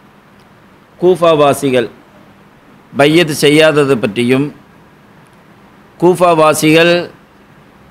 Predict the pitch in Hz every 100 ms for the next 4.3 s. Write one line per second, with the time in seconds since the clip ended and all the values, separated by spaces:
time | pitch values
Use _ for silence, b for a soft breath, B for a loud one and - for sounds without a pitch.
0 | - 127 143 175 180 165 156 139 135 131
1 | 131 127 127 127 127 135 156 185 175 156
2 | 147 139 127 113 110 123 156 156 143 147
3 | 143 143 135 131 131 127 123 123 120 104
4 | 139 156